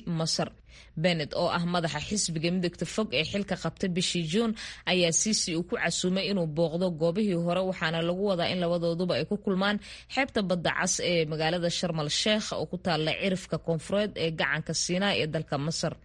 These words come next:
Wadahadalladaasi ayaa la filayaa in looga hadlo dariiqooyinka iyo dadaalada dib loogu soo nooleyn karo geedi socodka nabadda ee u dhexeysa Israa'iil iyo Falastiin iyo sidoo kaleto sida lagu sheegay war-saxaafadeedkaasi madaxtooyada Masar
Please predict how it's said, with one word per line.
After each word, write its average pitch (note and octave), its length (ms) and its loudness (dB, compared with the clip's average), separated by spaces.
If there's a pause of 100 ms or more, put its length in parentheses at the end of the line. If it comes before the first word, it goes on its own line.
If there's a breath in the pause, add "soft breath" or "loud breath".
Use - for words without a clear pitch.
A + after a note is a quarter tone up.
Wadahadalladaasi D#3 840 2
ayaa E3 240 4
la D3+ 100 0
filayaa D#3+ 460 0
in E3+ 120 0
looga D#3 260 2
hadlo F3 340 0 (220)
dariiqooyinka F3 760 0
iyo E3+ 240 0
dadaalada D#3+ 580 2 (120)
dib C#4 180 0
loogu G#3 260 2
soo G#3+ 180 0
nooleyn E3+ 380 2
karo E3+ 220 0
geedi D#3+ 300 -2
socodka E3+ 460 -2
nabadda D#3+ 440 0 (120)
ee E3+ 140 0
u F3+ 120 0
dhexeysa D3+ 420 0
Israa'iil D#3 460 2
iyo D3 100 2
Falastiin D#3+ 520 0
iyo D3+ 120 2
sidoo E3 280 2
kaleto D#3 360 0
sida E3+ 240 0
lagu D#3+ 200 2
sheegay D#3 240 2
war-saxaafadeedkaasi D#3 1120 0
madaxtooyada F3 540 2
Masar G#3 300 0